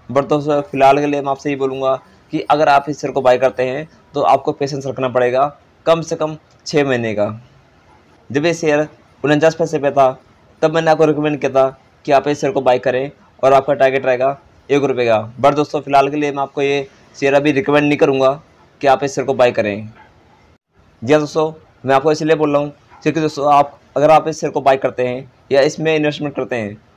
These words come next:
तो दोस्तों, आपको बहुत ही ज़्यादा patience रखना पड़ेगा। यानी दोस्तों, आपको इसमें hold करना पड़ेगा छः महीने तक। और दोस्तों, हम ज़्यादा लोग इसमें patience नहीं रख पाते, जिसकी वजह से हमें loss हो जाता है।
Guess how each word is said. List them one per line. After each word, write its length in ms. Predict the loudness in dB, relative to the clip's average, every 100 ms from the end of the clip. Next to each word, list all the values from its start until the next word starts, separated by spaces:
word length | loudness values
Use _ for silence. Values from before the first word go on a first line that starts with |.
| _ -2
तो 60 |
दोस्तों, 380 | 0 0 0 -2 -4 _ _ 2
आपको 300 | 2 -2 -4
बहुत 260 | -4 -2
ही 60 | 0
ज़्यादा 180 | 0 0
patience 340 | -4 -4 -6
रखना 180 | -4 -4
पड़ेगा। 320 | -2 0 -2 -4 -8 _ _ _ -2
यानी 120 | 0
दोस्तों, 320 | 0 0 2
आपको 300 | 2 2 0
इसमें 360 | -2 -4 -4 -4 -10 -20 -8 2
hold 200 | 2 2
करना 220 | -2 -2
पड़ेगा 400 | -2 0 0 -2 -8 _ _ -4
छः 140 | 0
महीने 220 | 2 2 2
तक। 200 | 0 -2 -14 -20 -2
और 100 | 2
दोस्तों, 380 | 2 2 2 0 0 -12 _ _ -20 -20 -20 -8 -2
हम 140 | 2
ज़्यादा 320 | 4 4 4
लोग 320 | 4 2 -2 -6 _ _ _ _
इसमें 420 | -8 -2 -2 -2 -4 _ _ _ _
patience 260 | -2 0 -2
नहीं 220 | 0 0
रख 200 | 0 0
पाते, 340 | -2 0 -2 -4 _ _ -10
जिसकी 300 | -6 -4 0
वजह 100 | 0
से 140 | 2 0
हमें 320 | 0 -2 -4 -12 _ 0
loss 260 | 2 2
हो 60 | 0
जाता 180 | 0 -2
है। 240 | -4 -6